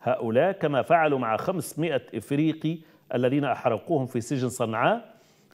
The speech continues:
لأنهم رفضوا القتال معهم، ومع الأسف لم تغ-، آه، تفرد لهم حلقة، لأن الجريمة كانت ثابتة على الحوثي". آه، أنا الحقيقة لا أستطيع أن أتناول أخبار هكذا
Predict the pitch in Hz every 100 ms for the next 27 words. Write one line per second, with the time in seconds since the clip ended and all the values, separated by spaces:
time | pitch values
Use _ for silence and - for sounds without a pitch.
0 | - 117 156 135 127 151 151 127 113 123
1 | 131 131 120 135 151 170 127 113 107 -
2 | 160 151 - - _ _ _ _ - 113
3 | 165 156 139 123 147 127 120 117 110 160
4 | 135 117 123 113 127 - 147 - 143 147
5 | 123 120 131 120 117 127 139 113 143 127
6 | 113 - 147 131 123 131 120 110 90 135
7 | 113 131 123 - - _ - 110 110 117
8 | 92 110 131 113 117 104 - 104 123 110
9 | 101 113 120 117 92 - 127 117 120 117
10 | 113 113